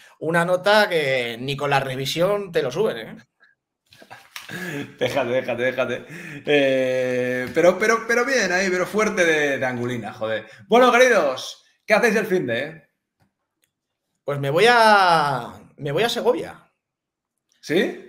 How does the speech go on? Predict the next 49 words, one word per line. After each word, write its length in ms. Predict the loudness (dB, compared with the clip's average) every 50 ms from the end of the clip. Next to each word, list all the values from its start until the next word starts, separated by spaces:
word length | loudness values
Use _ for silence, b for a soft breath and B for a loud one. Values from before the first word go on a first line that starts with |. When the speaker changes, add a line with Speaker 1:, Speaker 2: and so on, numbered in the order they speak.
| -20 _ _ _ _
Speaker 1:
Me 120 | -10 -6 -2
llevo 160 | 0 2 4
a 40 | 4
la 80 | 2 2
niña 260 | 2 2 2 2 2
a 40 | 2
la 100 | 2 2
granja 340 | 2 0 -2 -2 -2 -2 0
de 140 | 0 -2
San 160 | -2 -4 -6 -6
Ildefonso, 580 | -4 -2 -2 -2 0 0 -4 -4 -4 -4 -2
ahí 140 | -2 -2 -2
con 180 | -2 -4 -4 -4
las 160 | -6 -10 -10
fuentes 460 | -6 -2 -2 -2 -2 -4 -10 -10 -10
y 40 | -8
con 100 | -8 -4
toda 120 | -4 -4 -2
esta 140 | -2 -4
historia, 360 | -6 -6 -6 -6 -4 -4 -4 -4
porque, 160 | -4 -8 -10
claro, 160 | -10 -10 -10
evidentemente, 760 | -10 -10 -12 -12 -12 -12 -12 -12 -8 -6 -6 -4 -4 -6 -8
a-, 240 | -12 -12 -12 -12 -14 -14 -18
eh, 280 | -20 -20 -20 -20 -16 -10
antes 300 | -8 -8 -6 -6 -6 -6
de 100 | -6 -4
que 80 | -4 -4
haga 720 | -2 0 0 0 0 0 0 -2 -4 -6 -8 -12 -14 _
cuarenta 460 | -6 -4 -2 -2 -2 -4 -4 -4 -4
y 80 | -4 -4
siete 440 | -4 -6 -4 -4 -4 -4 -4 -4 -4
grados 380 | -2 -2 -2 -2 -2 -6 -6
aquí 140 | -6 -6 -6
de 60 | -4
temperatura, 560 | -4 -6 -6 -6 -4 -6 -4 -4 -2 -4 -4
pues 140 | -4 -6 -12
por 200 | _ -12 -10 -10
salir 240 | -10 -10 -8 -8 -8
un 120 | -8 -6
poco. 420 | -6 -6 -6 -4 -6 -6 -8 -12 _ _ _ _ _ _ _ _ _ _ _ _ _ _ _ _ _ _ _ _ -14
Y, 340 | -10 -10 -8 -8 -8 -10 -10
eh, 300 | -10 -12 -12 -14 -16 -16 -16
y 120 | -14 -12
nada, 240 | -10 -8 -8 -8 -8
poco 180 | -10 -12 -10 -10
más, 320 | -12 -12 -14 -14 -16 -14
la 100 | -12 -12
verdad. 240 | -10 -10 -12 -14